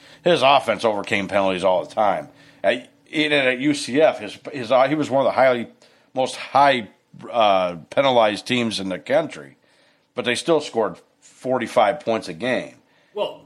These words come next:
Speaker 1: So you can, you can overcome it. You can be highly penalized and still win a lot of games.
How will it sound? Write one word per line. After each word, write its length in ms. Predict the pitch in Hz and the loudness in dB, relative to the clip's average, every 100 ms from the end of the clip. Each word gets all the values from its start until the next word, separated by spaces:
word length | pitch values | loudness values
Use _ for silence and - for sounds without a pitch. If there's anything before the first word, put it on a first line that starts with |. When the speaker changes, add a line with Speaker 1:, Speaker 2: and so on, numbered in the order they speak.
| _ | _
Speaker 1:
So 100 | - | -6
you 260 | 147 147 202 | -6 -4 -6
can, 260 | - 233 185 | -2 -4 0
you 120 | 240 | 2
can 140 | 277 | 4
overcome 580 | 175 127 87 - 165 139 | 2 0 -6 0 2 2
it. 100 | 92 | 0
You 120 | 123 | -6
can 140 | 185 131 | -6 -6
be 120 | 185 | -4
highly 320 | 123 120 101 | 2 2 2
penalized 500 | - 131 120 95 87 | 0 0 0 -2 -2
and 100 | - | -10
still 240 | - 120 98 | -6 -6 -4
win 140 | 95 | -6
a 60 | 82 | -6
lot 180 | 76 | -8
of 80 | - | -10
games. 460 | - 131 98 - - | -4 -2 -2 -6 -14